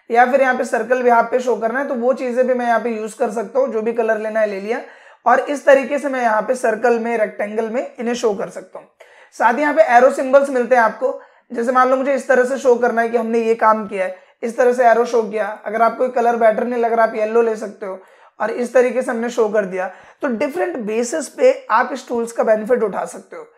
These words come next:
इसके साथ ही अगर मुझे किसी चीज़ को यहाँ से इरेज करना है, जैसे मुझे लग रहा है मैंने गलत लिख दिया, तो मैं इरेजर ले सकता हूँ यहाँ से और इस तरीके से यहाँ पे इसे इरेज कर सकता हूँ जो भी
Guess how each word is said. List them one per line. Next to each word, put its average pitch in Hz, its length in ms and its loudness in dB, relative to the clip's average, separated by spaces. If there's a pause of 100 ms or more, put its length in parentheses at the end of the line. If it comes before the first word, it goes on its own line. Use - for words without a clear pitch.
इसके 240 220 -2
साथ 277 160 4
ही 294 80 0
अगर 294 160 2
मुझे 285 240 -2
किसी 247 280 -6
चीज़ 262 260 -4
को 285 80 0
यहाँ 254 180 0
से 277 140 -6
इरेज 247 360 2
करना 190 260 -6
है, 175 100 -8
जैसे 214 180 -8
मुझे 233 180 -2
लग 233 140 2
रहा 233 80 0
है 233 80 0
मैंने 233 140 -4
गलत 220 280 -2
लिख 196 120 -10
दिया, 185 220 -6 (400)
तो 247 60 -2
मैं 277 100 0
इरेजर 254 420 2
ले 269 160 2
सकता 247 280 -4
हूँ 233 80 0
यहाँ 202 160 -2
से 240 280 -4 (300)
और 240 140 2
इस 277 220 -6
तरीके 277 320 4
से 294 100 -4
यहाँ 240 180 2
पे 247 100 0
इसे 262 160 -2
इरेज 247 320 2
कर 247 140 0
सकता 240 260 -4
हूँ 254 80 -2
जो 233 100 2
भी 247 80 0